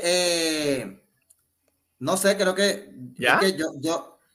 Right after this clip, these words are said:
Speaker 1: yo creía que yo iba, yo iba a estar peleando contra ustedes aquí y, sinceramente, by the way, para que la gente vea que nosotros no nos ponemos de acuerdo, ¿verdad? Aquí en los temas.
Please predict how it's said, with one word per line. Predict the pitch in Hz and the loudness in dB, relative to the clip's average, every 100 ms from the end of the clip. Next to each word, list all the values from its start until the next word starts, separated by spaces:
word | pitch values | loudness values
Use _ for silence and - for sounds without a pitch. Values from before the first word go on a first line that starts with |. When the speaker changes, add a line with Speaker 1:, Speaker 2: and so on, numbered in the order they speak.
| _ | _
Speaker 1:
yo | 135 185 | -2 2
creía | 220 240 247 | 4 6 6
que | 202 185 | 6 2
yo | |
iba, | 180 208 185 147 | 4 4 4 0
yo | 170 | 2
iba | 202 | 2
a | |
estar | 220 220 | 4 4
peleando | 226 220 220 220 | 4 0 2 0
contra | 214 208 202 | -2 -4 -2
ustedes | 208 214 220 202 | -2 2 2 4
aquí | 202 208 220 196 160 | 2 0 0 0 -2
y, | 156 156 151 143 | -2 -2 -2 -2
sinceramente, | 160 151 170 180 202 214 202 | -4 -2 0 2 2 0 0
by | 160 156 | 0 -2
the | 147 | -2
way, | 143 190 | -2 0
para | 208 | 0
que | 165 | 2
la | 151 | 0
gente | 151 185 | 0 0
vea | 185 | 2
que | 190 | 0
nosotros | 156 147 151 | -4 -6 -4
no | 170 | -4
nos | 190 190 | -4 -2
ponemos | 190 190 190 | -2 0 0
de | |
acuerdo, | 175 170 185 165 | -2 -2 -2 -2
¿verdad? | 143 151 | 0 -2
Aquí | 165 | -2
en | |
los | 165 - | -8 -6
temas. | 170 160 131 | -8 -6 -8